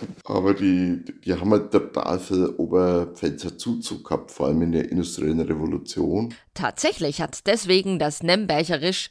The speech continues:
Speaker 2: fränkische und Oberpfälzer Sprachelemente. Mittelfranke Wolfgang Buck lebt schon lange in Oberfranken, im Landkreis Bamberg. Und da ist ihm von Anfang an die andere Grammatik aufgefallen.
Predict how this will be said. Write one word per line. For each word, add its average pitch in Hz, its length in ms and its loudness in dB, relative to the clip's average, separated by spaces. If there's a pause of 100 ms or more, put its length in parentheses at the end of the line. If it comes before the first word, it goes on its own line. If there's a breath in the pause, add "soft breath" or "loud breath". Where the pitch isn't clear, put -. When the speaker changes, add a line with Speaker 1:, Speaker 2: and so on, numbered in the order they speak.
Speaker 2:
fränkische 233 760 -2
und - 360 -2 (200)
Oberpfälzer 170 800 0
Sprachelemente. 143 1040 -6 (640 soft breath)
Mittelfranke 214 840 0
Wolfgang 160 500 2
Buck 285 260 0 (280 soft breath)
lebt 185 260 2
schon 208 180 -4
lange 262 360 0
in - 120 -4
Oberfranken, - 680 -8 (180)
im 254 160 0
Landkreis 202 480 -4
Bamberg. 247 560 -2 (380 loud breath)
Und 160 340 -4
da 254 140 4
ist 262 260 -2
ihm 226 260 -2
von 156 200 -6
Anfang 226 440 -2
an 160 220 -2 (220)
die - 140 -8
andere 175 380 0
Grammatik 180 640 0
aufgefallen. 135 680 0